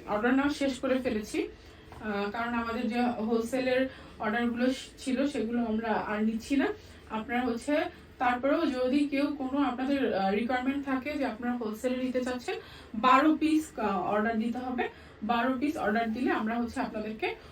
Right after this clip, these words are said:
হোলসেল প্রাইসে দিয়ে দিব। এটা হচ্ছে, এটা সেম ডিজাইনটা একটু আলাদা।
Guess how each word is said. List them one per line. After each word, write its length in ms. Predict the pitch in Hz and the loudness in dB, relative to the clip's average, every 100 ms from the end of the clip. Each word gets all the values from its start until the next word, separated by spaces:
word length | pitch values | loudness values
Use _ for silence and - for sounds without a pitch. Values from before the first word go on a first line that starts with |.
| - - | -20 -2
হোলসেল 420 | 277 302 320 311 - | 2 2 2 0 2
প্রাইসে 360 | 208 202 302 | 2 2 0
দিয়ে 220 | 214 190 | 0 0
দিব। 260 | 165 - - - - - - - - - - - - - - 254 | 0 -2 -10 -14 -20 -20 -20 -20 -20 -20 -20 -20 -20 -20 -16 -4
এটা 200 | 247 285 | 2 4
হচ্ছে, 220 | 277 302 | 4 2
এটা 220 | 262 285 | 2 0
সেম 340 | - 269 269 330 - - - - - - - - - - 202 | 0 2 2 0 -8 -20 -20 -20 -20 -20 -20 -20 -20 -12 -6
ডিজাইনটা 420 | 220 247 247 269 | -2 -2 0 0
একটু 240 | 254 277 | -2 0
আলাদা। 400 | 233 208 208 359 | 0 2 2 0